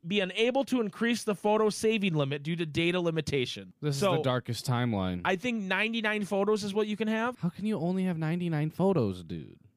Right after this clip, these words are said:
Speaker 1: I, I'm pretty sure that's right, right?
Speaker 2: It's something like that. You can't, like, I remember, like, we, we had to delete a bunch of photos when we were doing all of the Lucky Emblems because we had a handful of, like, actual pictures that we kept.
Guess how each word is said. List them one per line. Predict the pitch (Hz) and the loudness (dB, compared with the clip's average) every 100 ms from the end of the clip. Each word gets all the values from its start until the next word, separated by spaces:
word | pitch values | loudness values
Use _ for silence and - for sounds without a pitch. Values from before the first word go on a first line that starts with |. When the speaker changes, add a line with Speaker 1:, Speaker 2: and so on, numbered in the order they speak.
| _ | _
Speaker 1:
I, | 151 143 | -6 -2
I'm | 185 190 | -2 0
pretty | 233 | 0
sure | 220 220 | 0 0
that's | 180 - | 0 0
right, | 185 135 | 0 0
right? | 117 127 165 - _ _ _ _ _ _ _ _ _ _ _ | 0 0 -2 -8 _ _ _ _ _ _ _ _ _ _ _
Speaker 2:
It's | 143 160 | -6 -2
something | 196 208 160 | -2 -4 -4
like | 127 110 | -4 -4
that. | 107 117 | -6 -2
You | 135 | -2
can't, | - 170 190 165 - _ - | 0 0 0 0 -8 _ -2
like, | 131 117 | -2 0
I | 131 | 0
remember, | 156 165 165 | 2 2 2
like, | 151 131 - | 2 0 -2
we, | 110 131 - - 110 | -2 -2 -4 -12 -6
we | 127 | -2
had | 139 135 | 0 0
to | 127 | -2
delete | 113 110 127 - | -2 -2 -2 -2
a | 113 | -4
bunch | 117 123 | -4 -4
of | 113 | -6
photos | - 127 123 107 101 | -2 0 2 0 -2
when | 110 | -4
we | 110 | -2
were | 107 107 | -2 -2
doing | 110 107 | -2 -2
all | 92 107 110 | -2 -2 -2
of | |
the | 101 | -2
Lucky | 101 107 98 85 | -4 -4 -4 -4
Emblems | 120 107 92 87 87 107 - - _ _ _ _ | -2 -2 -4 -6 -8 -12 -18 -20 _ _ _ _
because | 113 123 110 | -6 -4 -2
we | 107 | -2
had | 107 | -2
a | 101 | -4
handful | 110 101 104 104 101 | -4 -6 -4 -2 -2
of, | 90 | -2
like, | 95 - - | -8 -8 -8
actual | 101 - 104 92 | -8 -8 -10 -8
pictures | 101 - 95 90 | -10 -10 -12 -10
that | 92 | -8
we | 82 | -8
kept. | 85 113 98 - - | -8 -6 -8 -12 -20